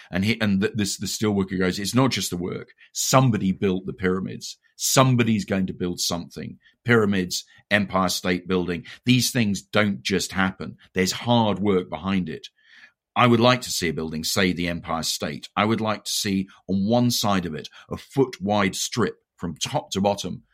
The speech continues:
with the name of every bricklayer, the name of every electrician, with all the names. So when a guy walked by, he could take his son and say, "See, that's me over there on the forty-fifth floor. I put the steel beam in." Picasso can point to a painting.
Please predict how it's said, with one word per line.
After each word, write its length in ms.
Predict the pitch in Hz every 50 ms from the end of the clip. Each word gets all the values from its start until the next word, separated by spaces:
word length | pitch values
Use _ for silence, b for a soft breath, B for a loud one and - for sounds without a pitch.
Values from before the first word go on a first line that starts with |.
| _ _ _
with 120 | 90 92 85
the 80 | 101
name 200 | 95 98 95 92
of 140 | 95 92 92
every 300 | 110 123 120 110 113 110
bricklayer, 680 | 95 - 101 104 95 - 90 87 80 78 78 76 - b b b _
the 80 | 85
name 200 | 90 98 98 95
of 120 | 98 95 101
every 320 | 107 117 107 113 117 113
electrician, 680 | 107 101 98 95 - - - 98 95 - - 82 78 73
with 120 | 82 90
all 220 | 107 117 113 117 107
the 80 | 101
names. 480 | 98 95 90 85 80 76 69 62 - b b b b b b b b
So 280 | - - 151 139 117 101
when 160 | 95 98 95
a 60 | 101
guy 240 | 95 113 120 131 135
walked 320 | 127 120 123 123 - - -
by, 400 | 95 87 80 78 73 76 76 - _ _ _ _ _ _
he 100 | - 90
could 140 | - - -
take 240 | - 120 117 117 -
his 120 | 107 95
son 220 | - - 110 107 101
and 100 | 98 92
say, 440 | - - 107 101 98 95 95 - _
"See, 460 | - - - 170 143 104 82 - - _ _ _ _ _
that's 240 | 117 135 - - -
me 320 | 113 110 101 90 82 - -
over 160 | 113 117 123
there 340 | 120 113 101 90 82 78 76 b b b b b b _
on 80 | 87
the 80 | 92 90
forty-fifth 540 | - - 117 110 98 90 - - 95 87 -
floor. 420 | - - 107 95 87 82 78 - _ _ _ _ _ -
I 200 | 117 127 127 123
put 240 | - - 104 92 -
the 40 |
steel 340 | - - - - 101 98 92
beam 260 | 87 104 101 95 90
in." 180 | 78 73 65 64 - _ _ _ _ _ _ _ _ _ _
Picasso 600 | - - - 117 120 127 123 - - 87 78 78
can 200 | 76 - 87 85
point 260 | - - 95 87 82
to 120 | - - 80
a 40 | 78
painting. 540 | - - 98 98 85 - - 76 71 -